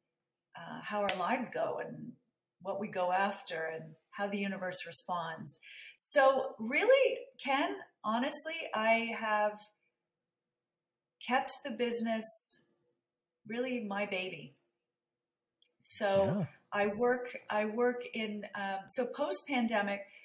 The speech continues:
Speaker 1: during the pandemic, I canceled everything. My camps, which are run, uh, up north at the farm location, um, I canceled all the sleepover camps, um, and, uh, we switched to very quickly, uh,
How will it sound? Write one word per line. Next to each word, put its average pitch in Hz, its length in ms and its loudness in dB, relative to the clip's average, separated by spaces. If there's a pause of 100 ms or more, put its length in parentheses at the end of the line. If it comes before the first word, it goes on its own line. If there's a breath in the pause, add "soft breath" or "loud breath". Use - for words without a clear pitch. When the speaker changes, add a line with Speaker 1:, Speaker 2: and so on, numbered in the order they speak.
(280 loud breath)
Speaker 1:
during 285 220 4
the 302 80 0
pandemic, 233 480 2
I 196 80 0
canceled 240 500 0
everything. 214 540 0
My 180 120 0 (160)
camps, 220 440 2
which 208 180 -2
are 190 100 -4
run, 196 440 0 (160)
uh, 175 320 -2
up 196 180 -4
north 202 380 0
at 196 160 -6
the 185 140 -10
farm 196 220 -4
location, 202 720 -4 (520 loud breath)
um, 185 440 0
I 202 160 -2 (100)
canceled 233 460 2
all 202 180 0
the 208 80 -2 (120)
sleepover 214 460 -4
camps, 196 580 -4 (420 loud breath)
um, 175 380 -2 (300)
and, 190 380 -2 (360)
uh, 180 320 -6
we 220 120 -4
switched - 760 0
to 202 440 -2
very 214 200 0
quickly, 208 540 -8 (480 soft breath)
uh, 175 280 -4